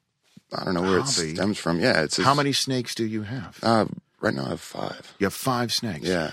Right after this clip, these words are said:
Speaker 2: Are they all in the same massive cage?
Speaker 1: No,
Speaker 2: Or
Speaker 1: no, no, I
Speaker 2: They're
Speaker 1: keep 'em
Speaker 2: separated?
Speaker 1: Yeah, I have,
Speaker 2: What do you
Speaker 1: uh,
Speaker 2: have? What do you have?
Speaker 1: I have an albino Burmese python that I think it's about time to, uh, I'm not gonna dump it in the Everglades like everybody else does, but
Speaker 2: Right.
Speaker 1: I think it's about time to donate it to a zoo or something. It's,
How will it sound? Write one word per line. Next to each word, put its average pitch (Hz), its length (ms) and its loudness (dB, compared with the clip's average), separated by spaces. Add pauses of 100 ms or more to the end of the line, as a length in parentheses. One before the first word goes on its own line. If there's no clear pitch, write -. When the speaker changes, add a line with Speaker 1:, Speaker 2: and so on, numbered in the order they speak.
Speaker 2:
Are 101 100 4
they 107 100 4
all 113 280 2
in 107 100 2
the 101 60 0
same 104 480 -2
massive 104 760 -2
cage? 98 520 0
Speaker 1:
No, 85 300 2
Speaker 2:
Or 76 40 -4
Speaker 1:
no, 78 420 -2
no, 78 120 -2
I 76 100 0
Speaker 2:
They're 104 120 4
Speaker 1:
keep 90 80 2
'em 87 40 2
Speaker 2:
separated? 120 640 0
Speaker 1:
Yeah, 78 280 4
I - 20 0
have, 92 120 4
Speaker 2:
What 120 60 6
do 123 60 4
you 85 60 4
Speaker 1:
uh, - 60 4
Speaker 2:
have? 98 240 0 (120)
What 117 80 -2
do 120 60 0
you 113 60 -2
have? 90 140 -4 (200)
Speaker 1:
I - 20 -6
have 110 40 -4
an 117 60 0
albino 92 380 2
Burmese 95 340 0
python 87 520 -2
that 78 200 -4
I 69 100 -4
think 82 120 -4
it's - 140 -4
about 82 280 0
time 85 360 0
to, 82 280 -2
uh, 80 260 -2 (140)
I'm 82 100 -4
not 87 100 2
gonna 76 160 0
dump 80 240 -2
it - 80 -6
in 73 60 -6
the 73 80 -2
Everglades 73 520 0
like 78 120 -6
everybody 82 280 0
else 82 220 0
does, 78 240 -2
but 82 240 0
Speaker 2:
Right. 87 200 0 (140)
Speaker 1:
I 80 220 4
think 85 120 2
it's 78 100 -2
about 85 160 2
time 82 180 0
to 76 80 -2
donate 80 400 0
it - 80 -6
to 85 100 0
a 80 60 2
zoo 82 340 4
or 82 80 2
something. 85 320 0
It's, - 260 -4